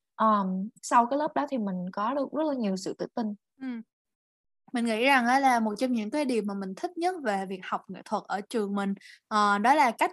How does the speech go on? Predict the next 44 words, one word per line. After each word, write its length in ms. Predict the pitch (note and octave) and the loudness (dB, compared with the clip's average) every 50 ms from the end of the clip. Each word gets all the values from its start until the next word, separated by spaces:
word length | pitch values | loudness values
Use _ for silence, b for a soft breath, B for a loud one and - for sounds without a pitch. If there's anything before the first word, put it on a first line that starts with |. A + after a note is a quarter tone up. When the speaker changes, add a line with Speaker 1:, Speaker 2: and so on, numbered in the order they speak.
| - B3 - | -2 -6 -8
Speaker 2:
dạy 320 | A3+ - - - F#3+ F#3 F#3 | -6 -6 -4 -4 -6 -6 -6
của 460 | - - - - D#3+ F#3 A3+ A#3+ C4+ C#4+ | -8 -10 -8 -4 -2 2 2 4 2 2
những 140 | C4 F#3+ - | 0 -2 -4
cái 120 | C4 C#4 - | -4 -4 -2
thầy 140 | B3+ G#3 G3 | -2 -2 0
cô 180 | - A3+ A3 | 0 2 2
ở 120 | G#3+ G#3+ A3+ | 2 4 6
đây. 300 | B3 A#3+ A#3+ A#3+ A#3 A#3 B B B B B _ | 6 6 6 6 4 2 B B B B B _
Ờ, 220 | - G#3+ G#3+ G#3 G3+ | -2 0 0 0 0
một 180 | G3 F#3 F#3+ | 0 0 2
lát 140 | B3+ D#4+ F4 | 2 2 2
nữa 100 | D#4 G#3 - | 0 -2 -2
tụi 100 | G3 F#3+ | -4 -4
mình 220 | F#3+ F#3+ F#3 F#3+ F#3 | -4 -4 -4 -4 -4
sẽ 280 | F#3+ F3 E3+ D#3+ G3 | -4 -4 -4 -4 -4
có 160 | G#3 - C#4+ C#4+ | -6 -4 -2 0
thể 140 | B3 F#3+ G#3 | 0 0 2
là 120 | A3 G#3+ | 0 0
nói 180 | G3+ G#3 A#3+ C4 - | 0 -2 -2 -2 -4
kỹ 200 | - - - A#3 | -6 -6 -6 -6
hơn 460 | A#3+ B3+ C4 B3+ B3 A#3+ A#3+ B3 A#3+ | -2 2 4 6 6 6 4 4 2
về 240 | A#3 A3 G3+ F#3+ F#3+ | 2 2 2 0 0
cái 140 | F#3 B3+ C#4+ | -2 -4 -4
phần 220 | C#4 C4 G#3+ G3 | -2 0 0 0
này. 300 | G3 G3 F#3+ F#3+ F#3 F#3 B B B B B B | 0 0 0 0 -2 -4 B B B B B B
Ờm, 460 | - A3 G#3+ G#3 G#3 G3+ G3+ G3 G3+ G#3 | -4 0 0 2 2 2 0 0 -2 0
nhưng 180 | A3+ B3+ B3+ C4 | 2 2 4 4
mà 300 | B3+ A#3 G#3+ G3+ G3 G3 G3 - _ _ _ _ - B3+ | 4 4 4 2 0 -2 -4 -8 _ _ _ _ 0 0
nói 100 | D4+ E4 | 2 2
chung 280 | - D#4 D4 C#4+ C#4 C#4 - | 4 2 2 2 0 -4 0
trong 140 | - C4+ C4 | 4 4 4
lớp 100 | D4+ E4+ - | 4 4 2
học 140 | C#4 G#3 F#3 | 0 -2 0
của 60 | G#3+ A3 | -2 -2
tụi 140 | G#3+ F#3 | -2 -2
mình 300 | F3+ F#3+ G3+ G3 F#3 G3 F#3+ B B B B B _ | -2 0 0 0 0 0 -2 B B B B B _
thì 500 | - A#3 A3 G#3+ G#3 G#3 G3+ G3+ G3 F#3 F#3 - _ _ _ - - | 0 2 4 4 4 4 2 2 0 -2 -6 -8 _ _ _ -8 -4
kỳ, 160 | - A3+ G#3 | -2 -2 0
cái 140 | G#3 - C4 | 0 2 4
lớp 120 | D#4+ F4 F4 | 4 4 4
học 160 | - G#3 F#3 | 2 2 2
sẽ 100 | - B3 | 2 0
được 120 | A#3 A3 G3+ G3+ | 0 0 0 -2
chia 240 | - - A#3 A#3 A#3 | -2 -2 0 0 0